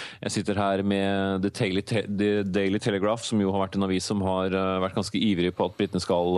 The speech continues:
eh, forlate, eh, E U. Der ser vi et, eh, f-, stort Union Jack på forsiden med et hull i. Gjennom der ser vi, eh, Big Ben, og så står det «Tiden har, eh, kommet». Eh,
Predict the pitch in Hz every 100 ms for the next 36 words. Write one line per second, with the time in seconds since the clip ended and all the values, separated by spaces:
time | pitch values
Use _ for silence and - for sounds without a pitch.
0 | 92 90 - 98 95 - 104 101 101 101
1 | 101 101 110 107 143 139 - - - 98
2 | 92 92 - 92 85 90 90 - _ 101
3 | 95 92 92 95 90 - 107 - 110 107
4 | 107 117 92 104 95 104 98 113 - -
5 | 117 117 - 101 110 101 104 - 117 110
6 | 131 110 95 104 98 95 98 107 87 90
7 | 101 101 98 95 95 95 92 90 95 92
8 | 95 113 117 95 - - 92 85 92 95
9 | - - - - 82 76 76 95 95 87
10 | 85 82 85 87 90 87 85 - 85 80
11 | 98 - - - - - - - _ 110
12 | 113 110 110 110